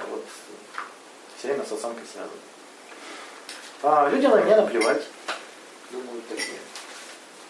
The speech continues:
Мне вот станет плохо, а всем наплевать. А, у меня нет друзей, потому что я дефектный.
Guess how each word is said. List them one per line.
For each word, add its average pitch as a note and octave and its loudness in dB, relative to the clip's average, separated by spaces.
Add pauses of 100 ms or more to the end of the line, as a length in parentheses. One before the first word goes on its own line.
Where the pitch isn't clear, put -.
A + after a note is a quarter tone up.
(300)
Мне C3+ 4
вот C3 4
станет C3 0
плохо, E3+ 4
а - 0
всем - -2
наплевать. - -6 (1500)
А, C3+ 4 (1500)
у C#3 -2
меня F#3+ 8
нет E3+ 4
друзей, D3 8
потому C3+ 2
что C3+ 4
я B2+ 6
дефектный. - -2